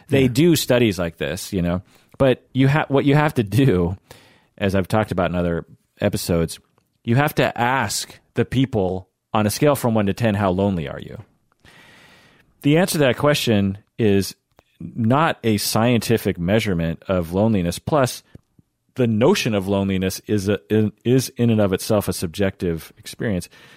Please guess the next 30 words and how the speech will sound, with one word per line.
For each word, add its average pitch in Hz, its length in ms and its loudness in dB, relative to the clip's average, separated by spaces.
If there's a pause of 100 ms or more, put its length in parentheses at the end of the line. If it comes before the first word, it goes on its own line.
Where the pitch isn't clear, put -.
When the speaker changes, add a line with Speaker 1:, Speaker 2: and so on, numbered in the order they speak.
(260)
Speaker 1:
So 117 380 2 (1080)
in 123 180 2
the 117 80 2
future, 104 560 0
one 117 240 0
could 110 140 0
imagine, 101 460 2
or, 95 180 2
or 107 140 2
in 107 80 2
another 104 280 0
culture, 98 460 -2
one 107 180 0
could 107 120 -4
imagine 98 480 0
a 87 40 -6
situation 98 720 -4
where 82 360 -4 (920)
people 110 880 0
have 101 600 -2 (360)
been 101 260 0
socialized 110 840 0
with 101 100 -6
the 95 80 -6
notion 95 580 -4
that 85 260 -4 (1040)
everyone 113 560 0
should 143 340 0
have, 92 480 -2
like, 90 320 -4